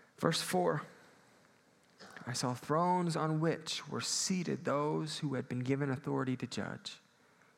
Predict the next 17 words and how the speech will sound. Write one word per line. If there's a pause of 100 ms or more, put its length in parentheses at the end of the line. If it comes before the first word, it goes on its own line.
(140)
And
I
saw
the
souls
of
those
who
had
been
beheaded
because
of
their
testimony
about
Jesus